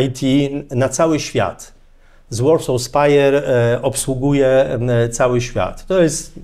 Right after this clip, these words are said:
wiem, siedemset, e, świetnie płatnych, e, etatów. I takich miejsc jest wiele. Tam pracuje międzynarodowe towarzystwo, któremu świetnie robi to,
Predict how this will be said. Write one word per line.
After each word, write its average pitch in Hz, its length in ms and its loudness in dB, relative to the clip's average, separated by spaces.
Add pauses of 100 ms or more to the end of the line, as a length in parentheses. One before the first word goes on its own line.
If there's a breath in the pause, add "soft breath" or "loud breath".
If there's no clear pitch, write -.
wiem, 90 160 -10 (260)
siedemset, 123 880 -2
e, 110 300 -4 (280 loud breath)
świetnie 160 520 0
płatnych, 127 800 -2
e, 120 880 -2
etatów. 117 520 -6 (340 loud breath)
I 160 60 -6
takich 190 380 0
miejsc 170 500 2
jest 151 240 2
wiele. 127 400 2 (300 loud breath)
Tam 196 420 0
pracuje 180 560 0
międzynarodowe 156 840 2
towarzystwo, 135 800 -2 (280 loud breath)
któremu 180 960 2
świetnie 185 720 0
robi 143 300 0
to, 123 520 2